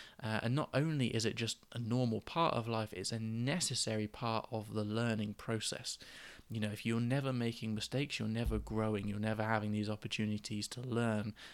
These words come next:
and to develop. Um, and so what does this mean for us? Why have I included this specifically for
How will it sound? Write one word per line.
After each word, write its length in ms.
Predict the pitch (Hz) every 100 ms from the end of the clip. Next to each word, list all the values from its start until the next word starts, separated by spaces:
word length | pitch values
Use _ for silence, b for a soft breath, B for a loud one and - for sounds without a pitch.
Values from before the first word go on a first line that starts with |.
| B
and 140 | - 107
to 100 | 107
develop. 520 | 104 131 - 71 - - B B B B
Um, 420 | 117 110 110 113 107
and 100 | 127
so 220 | 160 151 -
what 180 | 147 147
does 120 | 139
this 140 | 135
mean 220 | 127 120
for 180 | 107 110
us? 180 | 104 -
Why 180 | 120 120
have 80 | 117
I 120 | 107
included 340 | 107 - 110
this 180 | 104 104
specifically 800 | - - - 135 113 110 107 101 B B B
for 320 | - 104 101